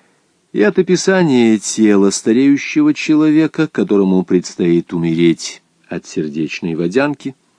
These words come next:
Скажу лишь, что я послушно кашлял, дышал и задерживал дыхание, повинуясь указаниям Гермогена.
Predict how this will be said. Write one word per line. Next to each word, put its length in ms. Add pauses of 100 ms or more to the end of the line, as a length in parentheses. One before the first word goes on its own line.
(760)
Скажу 460
лишь, 200
что 300
я 300
послушно 960 (120)
кашлял, 580
дышал 560
и 340
задерживал 680
дыхание, 680
повинуясь 560
указаниям 640
Гермогена. 680